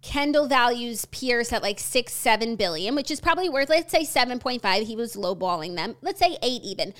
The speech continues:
But they paid an extra two billion dollars to end the conversation. Like, do you have any concept of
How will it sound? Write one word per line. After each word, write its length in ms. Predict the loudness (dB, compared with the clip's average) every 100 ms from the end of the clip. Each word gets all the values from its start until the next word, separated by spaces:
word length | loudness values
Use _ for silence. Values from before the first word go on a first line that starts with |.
| -20 -2
But 120 | 0 2
they 140 | 0
paid 220 | 0 -2
an 120 | -4
extra 300 | -6 -6 -4
two 260 | -4 -2 0
billion 360 | 2 0 -2 0
dollars 360 | 2 0 -2
to 140 | -6 -4
end 160 | -4
the 40 | -4
conversation. 580 | -4 -6 -4 -6 -4 -2
Like, 140 | -2
do 80 | 0
you 60 | -2
have 120 | -2 -4
any 260 | -2 -2
concept 600 | -6 -8 -6 -4 -4 -4 -2
of 120 | -2